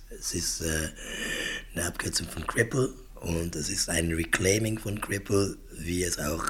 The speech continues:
in der queeren Community mit dem Wort queer geschieht. Äh, die Intention dahinter ist es zu sagen, hey, wir sind behindert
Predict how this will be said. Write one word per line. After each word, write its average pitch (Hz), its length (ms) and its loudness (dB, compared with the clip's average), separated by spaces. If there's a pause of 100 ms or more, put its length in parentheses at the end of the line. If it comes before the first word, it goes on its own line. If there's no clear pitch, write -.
(140)
in 90 100 0
der 82 100 4
queeren 87 340 2
Community 85 520 -2
mit 85 200 -2
dem 71 200 -2
Wort - 360 -4
queer 92 640 0 (640)
geschieht. - 800 2 (380)
Äh, 80 300 2
die 76 120 -6
Intention 95 480 2
dahinter 92 380 2
ist 82 160 0
es 82 140 -2
zu 80 100 -2
sagen, 80 440 0
hey, - 960 0
wir 90 200 6
sind 95 320 2
behindert 87 680 4